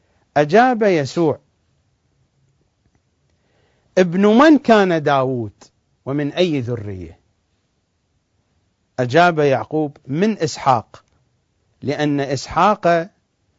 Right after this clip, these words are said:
كان أبا يعقوب، ويعقوب كان أبا يهوذا الذي من ذريته داود." فحينئذ قال يسوع:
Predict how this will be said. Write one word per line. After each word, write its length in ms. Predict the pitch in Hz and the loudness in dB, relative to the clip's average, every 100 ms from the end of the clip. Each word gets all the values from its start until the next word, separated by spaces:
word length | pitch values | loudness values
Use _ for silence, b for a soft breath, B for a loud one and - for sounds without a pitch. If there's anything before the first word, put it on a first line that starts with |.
| _ | _
كان 240 | 147 143 | -2 -2
أبا 420 | 139 139 165 160 | -2 -4 -2 -2
يعقوب، 460 | 135 113 98 131 110 - _ _ _ _ _ _ _ | -2 -4 -6 -6 -8 -10 _ _ _ _ _ _ _
ويعقوب 720 | 123 135 127 123 175 208 185 170 _ _ | 0 2 2 2 0 0 0 -4 _ _
كان 260 | 156 156 143 | -2 0 0
أبا 420 | 143 170 170 156 | 0 2 4 4
يهوذا 800 | 143 131 175 180 165 170 165 147 | 2 0 -2 0 2 2 0 -4
الذي 460 | 139 170 160 165 | -2 -4 -2 -4
من 180 | 156 135 | -4 -6
ذريته 880 | 127 131 123 127 156 - 165 156 156 | -8 -8 -8 -6 -6 -6 -8 -8 -4
داود." 420 | 131 117 131 110 - - _ _ _ _ _ _ _ _ _ _ _ _ _ _ _ _ | 0 0 0 -6 -10 -20 _ _ _ _ _ _ _ _ _ _ _ _ _ _ _ _
فحينئذ 720 | 147 160 180 220 214 190 180 | -6 0 0 2 0 0 0
قال 340 | 151 180 180 | 0 2 2
يسوع: 520 | 151 131 117 135 113 | 2 -2 -4 -6 -8